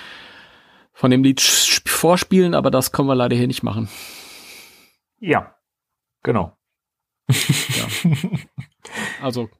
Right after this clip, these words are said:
Speaker 1: kümmert's euch selbst drum.
Speaker 2: Ja, mei, es gibt's in allen Streaming-Portalen, wo man, äh, guck-,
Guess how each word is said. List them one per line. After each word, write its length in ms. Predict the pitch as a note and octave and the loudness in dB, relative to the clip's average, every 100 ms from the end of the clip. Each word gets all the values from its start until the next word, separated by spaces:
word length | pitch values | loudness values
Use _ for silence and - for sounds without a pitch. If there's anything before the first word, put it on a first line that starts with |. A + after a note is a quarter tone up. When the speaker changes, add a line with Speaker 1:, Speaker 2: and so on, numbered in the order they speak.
| _ _ _ _ - | _ _ _ _ -10
Speaker 1:
kümmert's 320 | - F3+ E3 | 0 2 4
euch 160 | - D3 | 2 2
selbst 280 | D3 D#3+ - | 2 0 2
drum. 200 | F3 D#3 | 0 0
Speaker 2:
Ja, 160 | - D3+ | 0 0
mei, 240 | A#2 A2+ | 2 0
es 180 | D3 C3+ | 0 0
gibt's 240 | - D3 C3+ | -2 -2 0
in 100 | B2+ | -2
allen 280 | - C3+ | 0 0
Streaming-Portalen, 1300 | B2 - B2+ C#3+ D3+ B2+ B2 A#2 G#2+ A2+ A#2+ A#2+ A#2 | -2 -2 0 2 0 0 -2 0 2 4 4 0 -4
wo 100 | G#2+ | -6
man, 320 | A2+ G#2+ G#2+ G#2 | -4 -4 -6 -4
äh, 380 | G2 G#2 G#2 G#2+ _ _ | -2 -2 -4 -8 _ _
guck-, 320 | - B2 A#2 | -6 -6 -6